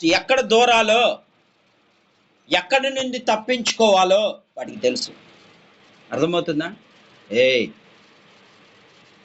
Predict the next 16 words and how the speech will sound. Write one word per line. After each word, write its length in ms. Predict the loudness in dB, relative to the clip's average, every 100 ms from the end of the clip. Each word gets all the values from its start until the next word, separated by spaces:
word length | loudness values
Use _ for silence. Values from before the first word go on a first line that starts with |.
| -4
ఎక్కడికి 440 | -4 0 -2 -2
దూరాలో, 560 | -2 0 2 0 0 0
ఏ 220 | 2 2
సందుల్లోకి 600 | 0 -6 -4 -2 -2 -4
దూరాలో, 500 | -6 -4 -4 -2 0
ఏది 520 | 0 2 0 -2 -4
ఆ 160 | -4 -6
సందుల్లో 480 | -4 -6 -2 0 0
దూరకుండా 720 | 0 0 2 2 0 0 2
ఉంటుందో 420 | -2 -4 -4 -4
దానికి 280 | 0 -2 -2
తెలుసు 320 | -4 -4 -2
కాబట్టి 300 | -2 0 0
అందులో 240 | -2 0 0
దూరిపోయి 500 | 0 -2 0 0 0
ఉంటాయి. 260 | -6 -12